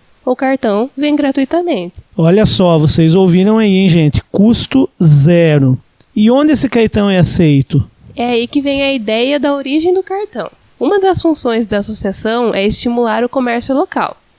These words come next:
Speaker 1: Então, pensando nisso, o nosso cartão só é aceito em estabelecimentos credenciados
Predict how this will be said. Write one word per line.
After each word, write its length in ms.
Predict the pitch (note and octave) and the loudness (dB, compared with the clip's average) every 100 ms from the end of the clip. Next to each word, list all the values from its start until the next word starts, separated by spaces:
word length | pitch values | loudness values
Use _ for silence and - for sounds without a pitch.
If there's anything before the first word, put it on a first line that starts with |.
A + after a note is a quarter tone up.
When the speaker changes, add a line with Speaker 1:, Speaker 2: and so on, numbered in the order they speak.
| - | -14
Speaker 1:
Então, 160 | - B3 | -4 -2
pensando 460 | D#4+ E4+ - C#4 A#3 | 0 -2 -2 -4 -4
nisso, 380 | G#3 A#3 - | -6 -6 -6
o 20 | A3+ | -6
nosso 320 | G#3+ A3+ A3+ | -6 -8 -10
cartão 420 | A3+ A3 G#3+ G#3+ | -8 -6 -4 -6
só 320 | - - G#3+ | -6 -4 -2
é 180 | B3+ C4+ | 0 -2
aceito 640 | C4+ - F#3+ F#3 G3 A#3+ - _ _ | -4 -4 -4 -4 -4 -8 -12 _ _
em 160 | F#3+ A3 | -4 -2
estabelecimentos 920 | B3+ - A3+ A#3 A#3+ A#3 F#3+ F#3 - | -2 -2 -2 -2 -2 -4 -4 -6 -8
credenciados 1000 | - A3+ A#3 C4 B3+ A3 F#3+ G3+ A3+ - | -6 -4 -2 -2 -2 -4 -4 -4 -4 -6